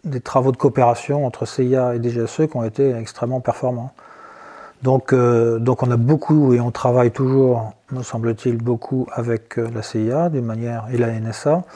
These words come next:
d'une manière, euh, très étroite.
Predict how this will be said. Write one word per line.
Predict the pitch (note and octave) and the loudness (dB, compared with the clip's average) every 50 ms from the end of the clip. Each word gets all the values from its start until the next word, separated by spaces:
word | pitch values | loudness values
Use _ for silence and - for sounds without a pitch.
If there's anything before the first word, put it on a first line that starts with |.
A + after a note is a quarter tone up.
| - - - - - - - - - - - _ _ _ - | -20 -20 -20 -20 -20 -20 -20 -20 -20 -20 -20 _ _ _ -6
d'une | B2+ A#2+ | -4 -4
manière, | A#2 A#2 A#2 A#2 A#2+ B2 B2 B2 A2+ A2+ | -2 -2 -2 -2 0 0 0 0 0 0
euh, | G#2+ G#2+ G#2+ G#2 G#2 G#2 G#2 G#2 G#2+ A2 A2+ A#2 A#2 G#2+ A2+ G#2+ - - | -2 -4 -4 -6 -6 -8 -8 -8 -8 -10 -10 -10 -10 -12 -12 -14 -14 -8
très | - - B2 G#2+ A#2 | -4 -2 0 0 0
étroite. | A2 - - D3 D#3 F3 - - - - | -2 -2 2 2 2 2 0 -4 -10 -16